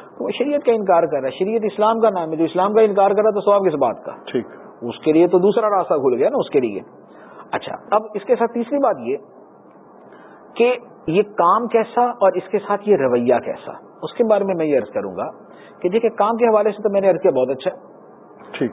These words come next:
Speaker 1: لوگوں غریبوں کی مدد کرنا یہ تو دین اسلام کی بڑی بنیادی باتوں میں سے، کتنی صورتیں، کتنی آیتیں اسی کے اوپر، جس میں مسکین کا، فقیر کا، یتیم کا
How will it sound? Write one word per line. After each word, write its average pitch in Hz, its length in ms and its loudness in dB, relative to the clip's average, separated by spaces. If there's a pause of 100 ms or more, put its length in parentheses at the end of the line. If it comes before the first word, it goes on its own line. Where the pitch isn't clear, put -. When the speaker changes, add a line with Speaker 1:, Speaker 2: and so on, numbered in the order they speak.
Speaker 1:
لوگوں 127 640 2
غریبوں 139 440 0
کی 175 140 -2
مدد 120 500 0
کرنا 120 420 -2
یہ 113 200 -10
تو 165 120 -6
دین 120 240 -8
اسلام 143 340 -6
کی 180 120 -6
بڑی 165 200 -4
بنیادی 220 340 0
باتوں 196 280 0
میں 170 100 -6
سے، - 140 -14 (520)
کتنی 190 240 -2
صورتیں، 151 460 0
کتنی 190 440 -4
آیتیں 185 280 0
اسی 202 280 -2
کے 311 100 2
اوپر، 190 240 2 (680)
جس 143 180 -6
میں 165 140 2
مسکین 147 520 -4
کا، 135 320 2 (120)
فقیر 147 440 -2
کا، 127 420 2 (120)
یتیم 127 600 -8
کا 123 480 0